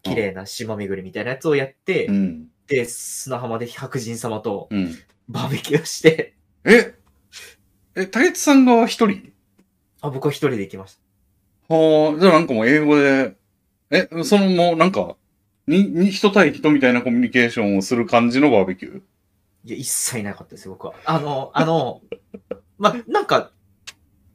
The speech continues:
Speaker 1: その、し-、
Speaker 2: うん。
Speaker 1: ホッピングツアーにはに-、二十人ぐらい船に乗ってるんですけど、
Speaker 2: うん。
Speaker 1: 白人様同士はまあそこそこ仲良くなってて、
Speaker 2: うん。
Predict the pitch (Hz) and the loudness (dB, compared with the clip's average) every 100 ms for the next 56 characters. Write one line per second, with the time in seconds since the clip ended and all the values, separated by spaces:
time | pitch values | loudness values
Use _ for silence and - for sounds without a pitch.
0 | _ _ - - 190 190 190 190 196 196 | _ _ -16 -10 -8 -6 -6 -6 -6 -8
1 | - - - - - - 190 - - 226 | -12 -14 -20 -10 -8 -6 -10 -10 -12 -8
2 | 220 220 214 160 113 110 113 117 - - | -8 -6 -4 -4 -4 -10 -12 -12 -16 -20
3 | 127 127 131 127 170 220 220 214 147 - | -20 -14 -14 -8 -8 -8 -6 -2 -2 -2
4 | 120 101 - 101 95 - 95 98 95 107 | -8 -8 -12 -10 -12 -14 -12 -12 -6 -2
5 | 104 92 76 - _ _ _ - 170 220 | 0 0 -4 -20 _ _ _ -6 -4 -4
6 | 220 202 196 185 180 107 101 101 - 120 | -4 -4 -2 -2 -2 -4 -6 -12 -12 -14
7 | 113 113 117 107 87 95 87 - 92 95 | -12 -10 -10 -10 -12 -18 -20 -16 -14 -14
8 | - 98 87 78 | -8 -6 -6 -12